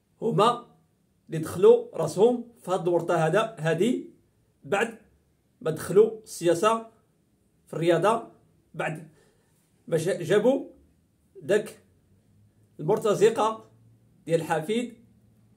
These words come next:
ديال مانسون مانديلا، لمتابع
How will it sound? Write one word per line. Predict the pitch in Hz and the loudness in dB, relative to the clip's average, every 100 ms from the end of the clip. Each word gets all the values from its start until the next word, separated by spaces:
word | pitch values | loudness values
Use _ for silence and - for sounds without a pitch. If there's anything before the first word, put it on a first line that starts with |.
| _ - _ _ _ _ - | _ -20 _ _ _ _ -4
ديال | 165 175 | 0 2
مانسون | 202 214 208 190 - - | 0 0 0 -2 -8 -14
مانديلا، | - 185 175 180 208 247 - _ _ _ _ _ _ _ _ - | -4 2 4 4 4 0 -6 _ _ _ _ _ _ _ _ -16
لمتابع | 151 160 180 233 226 226 240 | -4 0 2 4 4 2 -2